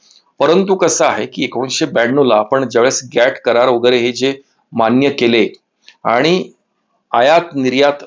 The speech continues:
धोरणांवरची, अ, अ, बंदी उठवण्यात आली भारतावरची आणि आपण मग आयात पण करू शकतो आणि आपण निर्यात पण करू शकतो. मग जाग-, जागतिक बाजारपेठ आपल्याला उघडी झाली. तुम्हाला, अ,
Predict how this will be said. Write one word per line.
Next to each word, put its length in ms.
धोरणांवरची, 1200
अ, 60
अ, 420
बंदी 540
उठवण्यात 440
आली 120
भारतावरची 680
आणि 220
आपण 240
मग 200
आयात 260
पण 240
करू 200
शकतो 280
आणि 140
आपण 260
निर्यात 260
पण 200
करू 220
शकतो. 260
मग 200
जाग-, 360
जागतिक 420
बाजारपेठ 540
आपल्याला 360
उघडी 340
झाली. 360
तुम्हाला, 720
अ, 180